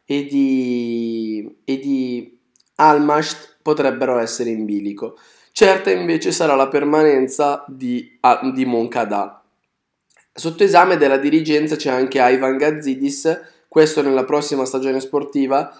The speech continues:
perché, mm, vogliono verificare, il Fondo Youth vuole verificare l'effettiva lavoro nell'area commerciale, area commerciale che dovrà trainare il Milan, ehm, per far crescere il fatturato, per crescere, per far crescere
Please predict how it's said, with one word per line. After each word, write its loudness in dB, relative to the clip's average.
perché, 2
mm, -4
vogliono 2
verificare, 2
il 0
Fondo 2
Youth 2
vuole 0
verificare 0
l'effettiva -4
lavoro 0
nell'area 4
commerciale, -6
area -2
commerciale 0
che -2
dovrà -2
trainare 2
il 2
Milan, -2
ehm, -2
per 0
far -2
crescere -2
il -4
fatturato, 2
per -10
crescere, -8
per -10
far -10
crescere -6